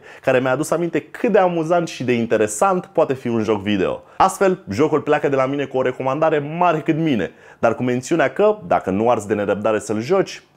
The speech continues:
ai putea să aștepți o eventuală reducere de Black Friday sau de sărbători. Dar chiar și la preț întreg, Astrobot reprezintă o scrisoare de dragoste adresată P S cinci-ului, dar și a personajelor și jocurilor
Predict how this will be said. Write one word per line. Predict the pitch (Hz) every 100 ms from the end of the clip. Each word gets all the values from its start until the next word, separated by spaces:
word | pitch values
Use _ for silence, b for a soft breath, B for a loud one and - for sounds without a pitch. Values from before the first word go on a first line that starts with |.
| -
ai | 220
putea | 220 214
să | 202
aștepți | 190 - 196 -
o |
eventuală | 175 165 165 170 170
reducere | 147 147 143 127 117
de | 113
Black | 117 113
Friday | - 202 170
sau | 165 160
de | 147
sărbători. | 151 139 139 131 98 - _
Dar | 104
chiar | 92 120
și | -
la | 120
preț | - 123
întreg, | 127 127 175 156 135 B
Astrobot | 156 147 - 139 139 135
reprezintă | 131 117 117 131 127
o |
scrisoare | 120 - 110 139 127
de | 110
dragoste | 104 135 160 120 110 - 120
adresată | - 104 107 123 110
P | -
S | 107 104
cinci-ului, | 101 165 165 165 160 151 151
dar | - 110
și | -
a | 139
personajelor | 135 120 123 123 123 117 107
și | -
jocurilor | 107 123 - 117 104 98